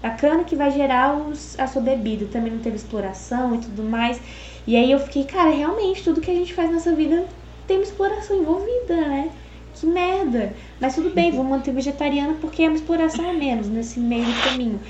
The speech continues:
Mas realmente, tipo assim, tem exploração em tudo, sabe? Porque o quão o Ministério Público do Trabalho verifica real, assim, se, é, a questão do trabalho escravo no Brasil. Porque o trabalho escravo no Brasil, ele ainda está sendo combatido,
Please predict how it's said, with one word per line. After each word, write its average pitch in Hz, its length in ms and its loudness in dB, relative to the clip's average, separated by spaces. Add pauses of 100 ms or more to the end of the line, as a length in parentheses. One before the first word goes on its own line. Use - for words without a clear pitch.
(180)
Mas 339 200 2
realmente, 349 720 0
tipo 269 120 0
assim, 277 240 2
tem 294 180 -2
exploração 330 580 0
em 370 100 0
tudo, 330 420 0
sabe? 214 460 -8 (720)
Porque 302 400 2 (800)
o 277 100 0
quão 349 300 6
o 480 40 -6
Ministério 349 520 0
Público 277 260 -2
do - 40 -16
Trabalho 247 520 0
verifica 247 840 -2
real, 233 560 0
assim, 226 320 -6 (320)
se, 233 180 -8 (180)
é, 208 380 0
a 220 40 -4
questão 233 260 -2
do 214 60 -6
trabalho 214 300 -4
escravo 208 300 -6
no 214 80 -4
Brasil. 208 360 -4
Porque 233 160 -2
o - 20 4
trabalho 277 300 -2
escravo 277 280 -4
no 277 80 -2
Brasil, 269 340 0
ele 269 140 2
ainda 339 160 -2
está 381 260 -6
sendo 247 300 -2
combatido, 196 540 -6